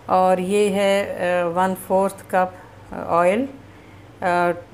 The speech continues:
one tablespoon नमक, one tablespoon चीनी, one teaspoon काली मिर्चें और दो tablespoon, अ, yeast। गरम पानी में हम yeast डाल देंगे,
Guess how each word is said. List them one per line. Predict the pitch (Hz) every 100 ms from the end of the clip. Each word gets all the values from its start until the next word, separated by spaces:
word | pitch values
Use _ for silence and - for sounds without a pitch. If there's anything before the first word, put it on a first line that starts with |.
| - - 175
one | 170 190 190
tablespoon | 208 196 190 - 196 185
नमक, | 185 185 208 190 - -
one | 180 185
tablespoon | 185 185 185 - 185 180
चीनी, | 180 190 196 208 220
one | 185 185 190
teaspoon | 185 196 190 - 185 180 185 180 -
काली | 180 180
मिर्चें | 180 180 - 226 269 - - - - - - -
और | 175 175 175 175
दो | 175 190 196
tablespoon, | 196 185 196 190 - 185 185 185 185 - - -
अ, | 175
yeast। | 165 170 190 220 233 - - _ _ -
गरम | 208 226 220
पानी | 208 214 220
में | 220
हम | 220 202
yeast | 190 202 208 196
डाल | 208 214 220
देंगे, | 240 247 277